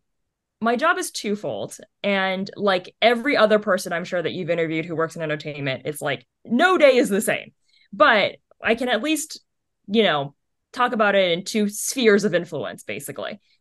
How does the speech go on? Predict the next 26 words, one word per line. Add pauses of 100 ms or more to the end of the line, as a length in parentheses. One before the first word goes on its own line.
(180)
So
the
first
thing
that
I
do
is
I
am
still
attached
to
something
that
I've
been
working
on
and
developing
since (120)
I
was
in
development,